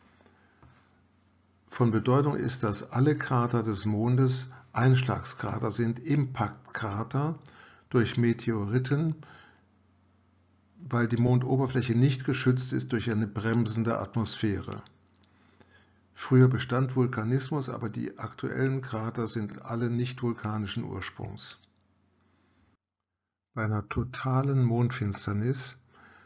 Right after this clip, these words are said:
ist der Mond nicht vollständig schwarz und dunkel, sondern durch eine Reststrahlung oder Streustrahlung kommt es zu einer dunkelbräunlich-rötlichen Färbung.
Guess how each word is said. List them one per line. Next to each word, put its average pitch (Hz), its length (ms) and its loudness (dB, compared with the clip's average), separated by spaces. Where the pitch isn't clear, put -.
ist - 240 -2
der 110 80 2
Mond 123 440 2
nicht 123 280 2
vollständig 95 580 0
schwarz 104 460 -4
und 98 200 -4
dunkel, 127 520 0
sondern 113 380 2
durch 113 260 0
eine 110 380 -4
Reststrahlung 117 1120 2
oder 110 460 -2
Streustrahlung 110 1080 0
kommt 113 320 0
es - 200 -4
zu 117 120 0
einer 104 480 0
dunkelbräunlich-rötlichen 113 1800 2
Färbung. 110 720 -2